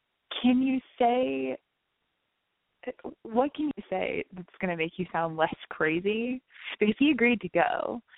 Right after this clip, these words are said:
and I didn't say anything like, "Hey, I wanna talk to you." I just, "Hey, do you wanna get a drink?" And he seemed all about it.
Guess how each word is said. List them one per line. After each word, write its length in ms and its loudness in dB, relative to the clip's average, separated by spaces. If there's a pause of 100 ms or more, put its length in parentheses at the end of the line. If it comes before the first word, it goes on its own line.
and 100 0
I 40 2
didn't 280 0
say 120 2
anything 340 -6
like, 260 -6
"Hey, 140 2
I 60 2
wanna 180 0
talk 220 -4 (120)
to 60 -4
you." 80 0
I 40 0
just, 220 -6
"Hey, 160 4
do 60 0
you 100 -2
wanna 140 -6
get 120 -4
a 60 -2
drink?" 280 -6 (720)
And 280 -4 (120)
he 160 -8
seemed 220 -2
all 160 6
about 280 2
it. 220 -4